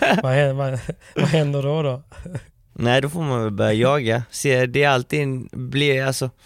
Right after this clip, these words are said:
Speaker 1: Nachos nu, är nya partner i så fall, hans, den spelarens gamla partner blir alltid ledig.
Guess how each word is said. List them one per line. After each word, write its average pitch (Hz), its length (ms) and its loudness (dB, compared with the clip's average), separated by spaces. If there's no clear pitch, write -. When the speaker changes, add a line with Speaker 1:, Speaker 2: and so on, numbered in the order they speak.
Speaker 1:
Nachos 131 680 -2
nu, 143 300 2
är 131 180 -2
nya 135 360 2
partner 151 300 0
i 127 40 0
så 127 200 -2
fall, 123 220 -2
hans, 123 220 0
den 131 200 2
spelarens 139 360 0
gamla 131 320 0
partner 151 320 -2
blir 139 120 0
alltid 127 200 -4
ledig. 131 480 2